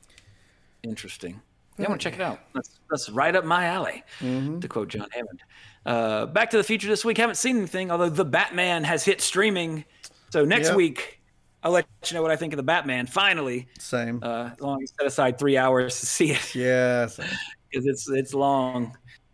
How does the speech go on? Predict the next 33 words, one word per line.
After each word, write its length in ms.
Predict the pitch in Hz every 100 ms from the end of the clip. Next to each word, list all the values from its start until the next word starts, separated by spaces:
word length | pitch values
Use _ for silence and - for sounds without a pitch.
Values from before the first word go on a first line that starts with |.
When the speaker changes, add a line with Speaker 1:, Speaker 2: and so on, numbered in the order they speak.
| _
Speaker 1:
Uh, 440 | 117 113 104 107 - - _ -
but 80 |
I've 100 | 127
heard 160 | 143 127
some 100 | 165
people 140 | 160
say 160 | 156 156
it's 140 | 143
too 140 | - 196
long. 220 | 185 185
Some 160 | 175 156
people 140 | 151
say 140 | 160
they 80 | 151
wanted 220 | 147 143
more. 260 | 127 117 95
So 200 | - 107
we'll 140 | 123
find, 400 | 139 135 131 -
find 240 | - 233 240
out 120 | 220
what 100 | 185
we 120 | 185
think 300 | 190 180 170
next 300 | 151 185 -
week 240 | 170 135 131
on 140 | 131
eighties 220 | 131 127
Revisited. 440 | 120 123 110 104 117
But, 160 | 127 113
uh, 220 | 107 107 - - - _ _ _
did 160 | 151 208
start 480 | - 196 185 170